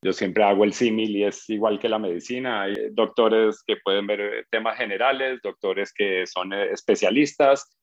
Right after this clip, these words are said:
pero al final la especialidad deja de ser una especialidad cuando ya tienes mil doctores que saben de ese tema.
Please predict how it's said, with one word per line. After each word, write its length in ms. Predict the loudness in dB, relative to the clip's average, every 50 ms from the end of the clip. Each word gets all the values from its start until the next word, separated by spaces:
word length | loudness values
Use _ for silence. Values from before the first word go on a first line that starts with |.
| _ 0
pero 200 | 2 4 4 4
al 140 | 2 0
final 520 | -4 -6 -8 -6 -4 -2 -2 -2 -4 -6 -6
la 140 | -6 -6 -6
especialidad 680 | -4 -4 -4 -4 -2 -4 -4 -2 -2 -2 0 2 2
deja 160 | 2 2 2
de 80 | 0 2
ser 180 | 0 -2 -4 -4
una 120 | -4 -6
especialidad 580 | -6 -4 -6 -4 -2 -2 -2 -2 -2 -2 -2 -2
cuando 200 | -4 -6 -6 -6
ya 140 | -6 -6 -6
tienes 260 | -6 -6 -4 -4 -2
mil 220 | 0 0 0 0
doctores 460 | 2 0 0 2 2 2 2 2 0 -2
que 120 | -4 -2
saben 320 | 0 2 2 2 0 -2
de 80 | -6 -6
ese 140 | -6 -4 -2
tema. 300 | -2 -2 -2 -2 -4